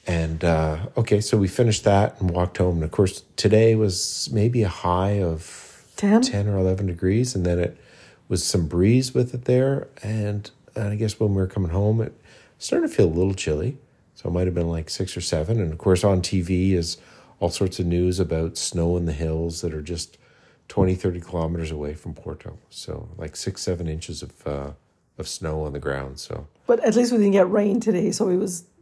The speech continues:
Speaker 2: a little chilly, but sunny for the most part. So that was good.
Speaker 1: Yeah. Just, a, yeah. And of course, come out of the restaurant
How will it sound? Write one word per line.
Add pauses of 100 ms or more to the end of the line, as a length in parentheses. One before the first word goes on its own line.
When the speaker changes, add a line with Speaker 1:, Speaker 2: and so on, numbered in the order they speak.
(160)
Speaker 2:
a
little
chilly,
but
sunny
for
the
most
part. (320)
So
that
was
good. (160)
Speaker 1:
Yeah. (500)
Just,
a,
yeah. (240)
And
of
course, (300)
come
out
of
the
restaurant